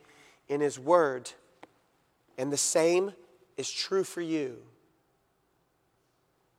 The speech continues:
We love to blame everyone else. We blame our friends, we blame our spouses, we blame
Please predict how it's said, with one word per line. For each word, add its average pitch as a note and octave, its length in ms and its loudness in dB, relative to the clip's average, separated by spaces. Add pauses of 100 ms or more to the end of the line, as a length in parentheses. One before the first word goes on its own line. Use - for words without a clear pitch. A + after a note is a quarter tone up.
(600)
We D#3 120 0
love F3 260 8
to - 120 -6
blame F#3 560 6
everyone F3+ 440 6
else. C#3+ 320 4
We D3+ 80 -4
blame D#3 320 2
our D3 100 2
friends, F#3+ 560 2
we C#3+ 100 -6
blame C#3+ 260 -2
our C#3 100 -4
spouses, F3 760 2
we D#3 80 -6
blame D3 540 2